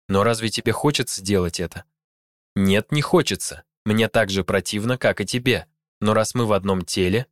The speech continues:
то разделим эту боль на двоих». В следующий миг я почувствовал, как Эя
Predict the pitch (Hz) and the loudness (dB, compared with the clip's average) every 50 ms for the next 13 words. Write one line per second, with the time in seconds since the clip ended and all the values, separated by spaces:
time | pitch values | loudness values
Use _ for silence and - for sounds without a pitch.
0 | _ _ - 113 107 101 95 87 - - 95 98 104 123 139 - - 120 104 - | _ _ 0 2 2 2 0 -2 -2 0 0 0 2 0 -2 -4 -4 -4 -2 -2
1 | 104 95 90 95 95 92 92 95 95 95 104 104 107 101 85 78 - _ _ _ | -2 0 2 2 2 2 0 -2 -2 0 0 0 0 -2 -4 -6 -10 _ _ _
2 | _ _ _ _ _ _ _ _ _ _ _ _ _ _ _ _ _ _ - - | _ _ _ _ _ _ _ _ _ _ _ _ _ _ _ _ _ _ -12 -6
3 | - 107 104 95 95 90 - - 95 101 123 131 - - - _ _ - 101 95 | -2 -2 0 0 0 -2 -2 -2 -2 -2 -2 -2 -4 -8 -20 _ _ -2 -2 0
4 | - 98 95 - - 143 - - - 107 104 98 - 101 92 - - - 110 113 | 0 0 0 0 -2 -4 -4 -4 -2 -2 0 0 0 -2 -4 -4 -4 -2 0 0
5 | 131 135 131 127 123 | 2 2 0 0 -2